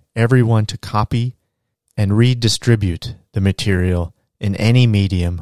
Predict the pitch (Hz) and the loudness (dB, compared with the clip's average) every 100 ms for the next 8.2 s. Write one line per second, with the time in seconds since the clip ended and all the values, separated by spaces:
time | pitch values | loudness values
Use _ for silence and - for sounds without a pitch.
0 | - 107 92 - 101 92 76 - - _ | -8 -4 -4 -2 -2 0 -4 -10 -20 _
1 | _ _ _ _ _ - 95 98 110 110 | _ _ _ _ _ -10 -6 0 2 4
2 | 110 - - - _ _ _ _ - 120 | 2 0 -8 -10 _ _ _ _ -4 0
3 | 113 107 - 110 104 101 98 - _ _ | 0 -2 -2 0 2 0 -4 -10 _ _
4 | _ _ 113 101 104 127 123 104 101 87 | _ _ -6 -2 2 4 4 0 -2 -4
5 | 85 87 87 - 98 90 90 87 87 - | -4 -4 -6 -6 -4 -2 -2 -4 -6 -12
6 | _ _ _ _ _ 101 98 107 117 120 | _ _ _ _ _ -6 0 2 2 2
7 | 110 107 104 101 104 101 98 - 113 107 | 0 2 2 0 -2 -2 -6 -12 -4 0
8 | 98 95 | 0 -2